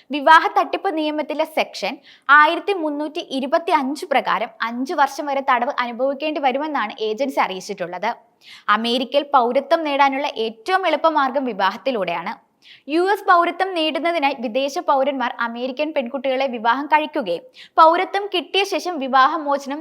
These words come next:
നേടുകയും ചെയ്യുന്ന നിരവധി കേസുകൾ ഇപ്പോൾ രാജ്യത്ത് ഉയർന്നു വന്നിരുന്നു.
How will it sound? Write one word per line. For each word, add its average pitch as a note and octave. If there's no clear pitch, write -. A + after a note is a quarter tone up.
നേടുകയും C#4
ചെയ്യുന്ന C#4
നിരവധി C#4+
കേസുകൾ C#4
ഇപ്പോൾ E4+
രാജ്യത്ത് A#3
ഉയർന്നു A#3
വന്നിരുന്നു. F#3